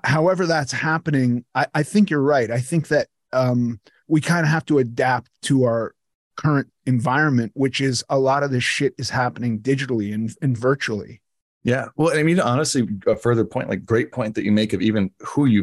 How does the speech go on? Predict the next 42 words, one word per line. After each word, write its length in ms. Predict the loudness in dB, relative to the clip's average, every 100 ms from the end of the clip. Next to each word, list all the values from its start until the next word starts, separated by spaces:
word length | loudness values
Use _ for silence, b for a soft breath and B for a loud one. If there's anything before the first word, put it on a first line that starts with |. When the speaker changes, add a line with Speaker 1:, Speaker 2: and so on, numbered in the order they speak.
| 2
Speaker 2:
it's, 260 | -2 -2 -2
you 180 | 2
are 180 | 2 2
what 220 | 0 0
you 80 | 0
kinda 240 | -2 -2 -2
constantly 520 | -2 -4 -2 -2 -4 -4
consume. 580 | -4 -2 0 -2 -4 -8
So 240 | -2 2 2
if 160 | 2
you're, 240 | 0 0 0
even 200 | 0 0
if 120 | 0
you 80 | 0
are 100 | 2
listening 300 | 0 0 0
to 40 |
maybe 200 | 0 -2
great 240 | -2 -2
podcasts, 500 | -2 -4 -4 -6 -6
that's, 200 | -6 -6 -4
again, 180 | 0
another 240 | 0 0 -2
form 260 | -2 -2
of 60 | -2
just 160 | -4 -6
consuming. 580 | -8 -4 0 0 -2 B B B B B _ _
If 180 | -4 0
you're 120 | 0
scrolling 360 | 0 0 0 0
on 120 | 0
social 320 | 0 -2 0
media 360 | 0 2 2 0
and 120 | 0
you're 100 | -2
following 500 | -2 -2 0 2 0
people 300 | 0 0 0
who, 220 | -2 -2 -2
I 60 |
don't 140 | -2 0
like 160 | -2
to 180 | -2 -4